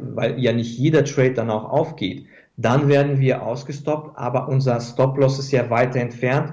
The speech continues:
denn wir haben uns etwas höher positioniert. Also in dem Sinne muss man halt eben auch die Positionsgrößen anpassen, wenn man nicht die Möglichkeit hatte,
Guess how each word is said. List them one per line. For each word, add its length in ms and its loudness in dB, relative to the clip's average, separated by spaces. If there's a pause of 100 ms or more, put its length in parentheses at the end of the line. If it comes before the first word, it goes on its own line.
(100)
denn 280 0
wir 100 -2
haben 200 -2
uns 160 -6
etwas 500 -2
höher 200 8
positioniert. 680 -4
Also 220 -6
in 180 -6
dem 220 2
Sinne 260 2
muss 300 0
man 180 4
halt 180 0
eben 240 4
auch 180 0
die 100 -4
Positionsgrößen 1040 0
anpassen, 560 0
wenn 120 2
man 160 8
nicht 140 4
die 80 0
Möglichkeit 580 2
hatte, 340 0